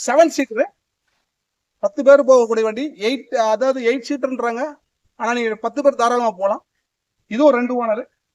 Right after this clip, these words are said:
Innova, ரெண்டாயிரத்தி பத்து மாடலு, ரெண்டு ஓனர், சூப்பரா இருக்க வண்டி. அதே போல ரெண்டாயிரத்தி பதினொன்னு Innova, ரெண்டு ஓனர், சூப்பரான காரு, வேலூர் வண்டி. அதே போல பாருங்க,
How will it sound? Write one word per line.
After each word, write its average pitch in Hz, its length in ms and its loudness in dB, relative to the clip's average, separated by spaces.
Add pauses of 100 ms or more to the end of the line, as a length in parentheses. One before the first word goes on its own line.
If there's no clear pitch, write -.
(680)
Innova, 254 300 -2 (720)
ரெண்டாயிரத்தி 240 440 0
பத்து 226 220 -8
மாடலு, 202 260 -2 (720)
ரெண்டு 247 180 -2 (100)
ஓனர், 233 220 2 (920)
சூப்பரா 262 300 0
இருக்க 220 180 -4
வண்டி. 208 180 -6 (920)
அதே 240 160 -4
போல 285 180 0
ரெண்டாயிரத்தி 285 400 -4
பதினொன்னு 254 380 -4
Innova, 240 280 -6 (1600)
ரெண்டு 262 200 0 (100)
ஓனர், 247 220 2 (720)
சூப்பரான 262 360 -2 (100)
காரு, 233 240 4
வேலூர் 254 260 4
வண்டி. 175 180 -4 (1080)
அதே 277 160 6
போல 269 180 -4
பாருங்க, 254 240 -4